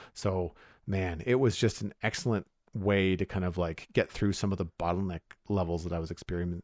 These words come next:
insp-, experiencing. Um, what was, like, so what, I know you were going with speed, and I think you mentioned speed synergy,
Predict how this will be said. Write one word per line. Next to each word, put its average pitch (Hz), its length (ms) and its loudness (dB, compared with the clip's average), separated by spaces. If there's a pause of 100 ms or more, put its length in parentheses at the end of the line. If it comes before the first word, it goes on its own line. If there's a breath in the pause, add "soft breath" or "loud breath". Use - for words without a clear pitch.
(120)
insp-, - 380 -8
experiencing. 85 640 -6 (380 soft breath)
Um, 87 280 -4 (200 loud breath)
what 214 160 4
was, 220 160 0
like, 175 100 4
so 175 140 6
what, 170 260 4
I 147 100 6
know 156 120 8
you 190 160 8
were 147 80 8
going 135 240 6
with 107 100 4
speed, 135 480 6
and 104 100 6
I 98 60 6
think 170 160 0
you 202 80 4
mentioned 123 320 2
speed 123 320 0
synergy, 151 760 -2